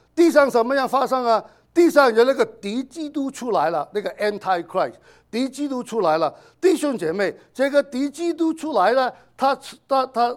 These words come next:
他，他，他有那个白马，啊，他有那个白马。为什么我知道这一个人是敌基督呢？很简单，弟兄姐妹，很简单。为什么我知道？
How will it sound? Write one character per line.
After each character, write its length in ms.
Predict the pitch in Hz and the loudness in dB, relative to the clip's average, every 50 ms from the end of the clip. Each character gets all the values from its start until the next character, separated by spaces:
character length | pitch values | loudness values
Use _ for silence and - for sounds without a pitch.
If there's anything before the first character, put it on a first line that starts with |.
| - | -6
他， 100 | - 247 | -8 -8
他， 260 | 247 - 208 220 240 - | -8 -6 -6 -6 -6 -2
他 160 | - 240 254 | 0 0 0
有 120 | 226 196 208 | 0 0 -2
那 140 | 208 240 | -4 -4
个 100 | 196 208 | -4 -4
白 300 | - - 180 131 175 226 | -4 -4 -2 -2 -2 -2
马， 260 | 233 208 151 117 123 131 - _ | -2 -2 -4 -6 -8 -10 -14 _
啊， 200 | - 180 170 135 - _ _ _ _ _ _ - | -8 -6 -6 -6 -10 _ _ _ _ _ _ 4
他 120 | 285 294 | 6 6
有 120 | 277 269 | 6 6
那 100 | 269 277 | 4 2
个 100 | 247 247 | 2 0
白 300 | 233 - - 156 - 240 | -2 0 0 0 0 0
马。 180 | 220 202 175 151 - - _ _ _ | 0 -2 -4 -6 -6 -12 _ _ _
为 180 | - 320 339 311 | 2 2 2 4
什 120 | - 302 | 2 0
么 140 | 285 294 285 | 2 2 2
我 160 | 269 233 202 | 2 2 2
知 160 | 226 - 294 | 0 -2 -2
道 140 | 277 262 233 | 0 0 0
这 120 | - - 202 | 0 -2 -4
一 140 | 220 247 | -6 -6
个 160 | 277 269 247 208 | -2 0 2 2
人 160 | 190 202 202 | 2 0 0
是 100 | 226 233 | -2 -4
敌 200 | 240 - 190 202 | -4 -6 -10 -12
基 180 | 190 - 240 | -12 -12 -12
督 180 | 226 208 240 233 | -10 -8 -8 -6
呢？ 160 | 220 220 220 220 _ _ _ _ _ _ _ _ _ _ _ _ _ _ _ _ _ _ _ _ _ _ _ _ _ _ _ _ _ | -6 -6 -8 -10 _ _ _ _ _ _ _ _ _ _ _ _ _ _ _ _ _ _ _ _ _ _ _ _ _ _ _ _ _
很 320 | - - 156 170 214 247 240 | -8 -6 -4 -4 -4 -4 -6
简 320 | - - 160 113 107 117 | -8 -10 -10 -10 -12 -8
单， 300 | - 165 160 160 156 170 - _ _ _ _ _ _ _ _ | -4 -2 -2 -2 -2 -6 -12 _ _ _ _ _ _ _ _
弟 120 | - 254 | -10 -8
兄 180 | 233 240 240 196 | -4 -4 -4 -4
姐 140 | 165 151 151 | -4 -6 -4
妹， 160 | 175 170 151 | -4 -4 -2
很 180 | - 165 190 | -4 -6 -6
简 180 | 180 175 131 139 | -8 -10 -12 -10
单。 240 | 139 160 151 151 - | -8 -8 -8 -4 0
为 140 | 196 233 233 | 0 0 2
什 160 | 226 233 233 | 2 0 0
么 80 | 233 220 | 0 -2
我 140 | 202 175 151 | -2 -2 -4
知 160 | - 226 226 | -4 -2 0
道？ 220 | 214 185 156 - | 0 0 0 -2